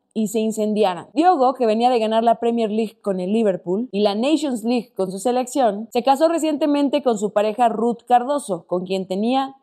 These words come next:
tres hijos, quienes ahora, como los de Shakira, se quedaron sin papá.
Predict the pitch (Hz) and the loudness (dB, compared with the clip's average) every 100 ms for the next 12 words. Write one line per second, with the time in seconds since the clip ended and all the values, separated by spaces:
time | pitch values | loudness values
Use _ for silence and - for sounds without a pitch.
0 | - 208 196 180 170 151 - - 247 240 | -2 -2 0 -4 -8 -12 -12 -4 0 0
1 | 214 214 277 294 - 214 208 202 185 185 | 2 2 2 0 -2 -2 0 -2 -2 -4
2 | 190 196 247 233 254 262 _ _ _ _ | -6 -4 0 0 -2 -10 _ _ _ _
3 | - 208 202 147 170 190 190 185 190 180 | -10 -10 -6 -4 -2 -2 -6 -8 -8 -6
4 | 170 - - | -6 -8 -20